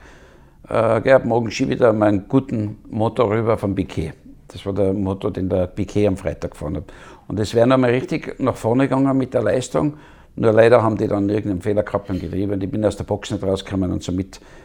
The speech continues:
bin ich dann an dem Startplatz hängen geblieben, wo ich am Freitag gestanden bin. Nach dem Ausfall, ähm, in Celtics bin ich dann nach Monza und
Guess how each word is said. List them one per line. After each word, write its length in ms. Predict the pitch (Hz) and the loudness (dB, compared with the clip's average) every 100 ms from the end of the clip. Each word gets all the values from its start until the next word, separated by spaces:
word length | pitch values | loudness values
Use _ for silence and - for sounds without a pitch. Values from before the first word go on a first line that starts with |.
| - - | -20 -8
bin 100 | 104 | -4
ich 80 | 104 | -2
dann 200 | 98 95 | 0 0
an 100 | 92 | 0
dem 160 | 98 | -2
Startplatz 540 | 90 92 92 - 87 - | -2 -2 -2 -2 -4 -2
hängen 220 | 98 92 | -2 -2
geblieben, 200 | 90 90 | -2 -4
wo 80 | 90 | -2
ich 60 | |
am 100 | 90 | -4
Freitag 380 | - 69 - 98 | -6 -12 -8 -10
gestanden 420 | - - 87 87 | -8 -10 -8 -10
bin. 200 | - 65 - - - - - - - | -10 -12 -16 -20 -20 -20 -20 -20 -6
Nach 200 | - 123 | 2 4
dem 360 | - 117 113 - - | 4 2 0 -4 -2
Ausfall, 600 | 113 160 - 160 147 - | 2 2 4 2 2 0
ähm, 420 | 113 104 104 98 - - _ _ - - | 0 -2 -2 -6 -8 -20 _ _ -20 -14
in 160 | - 95 | -10 -4
Celtics 480 | - 147 151 156 - | -2 -2 -2 -4 -8
bin 180 | - 113 | -4 -4
ich 120 | 101 | -2
dann 160 | 101 | 0
nach 140 | 92 - | 0 -2
Monza 580 | 90 104 - 208 226 - - - - - - | -4 -4 0 0 0 -6 -20 -20 -20 -20 -20
und 460 | - - 98 95 | -14 -4 -4 -4